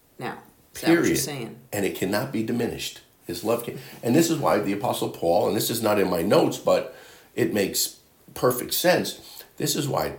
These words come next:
Speaker 2: the Apostle Paul is, like, I'm saying, "Father, thank you that you love me." And, and I just shared that we have to grow in that knowledge
Speaker 1: Mm-hmm.
Speaker 2: and that understanding. He loves us,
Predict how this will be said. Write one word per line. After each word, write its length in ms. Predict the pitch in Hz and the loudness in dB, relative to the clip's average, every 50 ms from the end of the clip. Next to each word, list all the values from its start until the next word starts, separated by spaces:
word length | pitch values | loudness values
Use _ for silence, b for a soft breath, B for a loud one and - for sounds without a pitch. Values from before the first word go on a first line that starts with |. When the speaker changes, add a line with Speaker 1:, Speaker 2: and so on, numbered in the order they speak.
| - - | -10 -6
Speaker 2:
the 100 | - 110 | -4 -2
Apostle 400 | - - - - - - 90 82 | -2 0 -2 -2 -2 -2 -4 -4
Paul 360 | - - - - - - - | -4 -4 -2 -2 -2 -2 -2
is, 240 | - - - B B B B B _ | -4 -4 -6 B B B B B _
like, 160 | - 107 98 110 | -4 -2 0 0
I'm 160 | 107 143 135 | 0 -2 0
saying, 260 | - - 98 95 92 92 | 2 2 2 2 2 0
"Father, 260 | - - - - - | -2 -2 -2 -2 -4
thank 320 | 90 - - - 123 143 143 | -6 -4 -2 -2 0 0 0
you 80 | 143 | -2
that 200 | 120 - - - | 0 0 -2 -2
you 100 | 101 101 | -2 -4
love 400 | 92 92 95 107 123 123 - - 95 | -4 0 2 4 4 4 4 2 -2
me." 240 | 80 76 67 B B B B B B - | -2 -4 -4 B B B B B B 0
And, 300 | 104 101 95 98 95 - - - _ | 2 2 4 2 0 -2 -8 -16 _
and 220 | - 101 95 87 87 | -4 -2 -2 0 0
I 100 | 80 90 | 0 0
just 220 | 85 - 110 - | 0 0 0 0
shared 340 | - - 135 143 135 113 85 | 2 2 4 4 4 2 2
that 160 | 82 78 - - - _ - | 0 -4 -6 -10 -18 _ -6
we 160 | - 110 110 | -2 -2 -2
have 140 | 120 101 - | -2 -2 -4
to 60 | 101 | -4
grow 320 | 85 82 101 104 107 120 117 | -4 0 2 4 4 4 4
in 100 | 104 98 | 4 2
that 180 | 95 85 78 | 2 0 2
knowledge 600 | 87 90 90 98 101 120 143 - - - - - - _ - | 2 2 2 2 2 0 0 -2 -6 -8 -12 -14 -16 _ -18
Speaker 1:
Mm-hmm. 300 | - - - 151 143 - | -16 -16 -14 -14 -10 -6
Speaker 2:
and 120 | - 98 101 | -2 2 2
that 120 | 98 98 | 2 4
understanding. 640 | 92 110 117 113 110 - - 120 127 151 160 160 160 | 4 2 2 2 2 4 6 6 8 8 6 2 0
He 160 | 139 160 208 | 0 2 2
loves 420 | 190 180 202 240 302 302 - - | 2 4 4 2 2 2 0 -2
us, 360 | - - - - - - - | -2 -2 -6 -10 -12 -12 -14